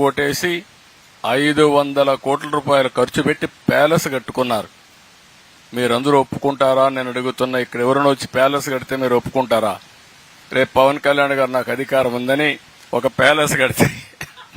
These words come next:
మనం ఒప్పుకుంటా నేను అడుగుతున్నా,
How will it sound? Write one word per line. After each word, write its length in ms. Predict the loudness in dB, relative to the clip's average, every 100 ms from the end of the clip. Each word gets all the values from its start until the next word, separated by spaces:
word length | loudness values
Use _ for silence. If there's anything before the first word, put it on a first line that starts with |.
| -20 -20 -20 -20 -20 -20 -20 -20 -20 -8 -4
మనం 160 | 0 0
ఒప్పుకుంటా 460 | 0 0 0 2 2 2 -2
నేను 140 | -6 -4 -4
అడుగుతున్నా, 560 | -4 -4 -6 -6 -6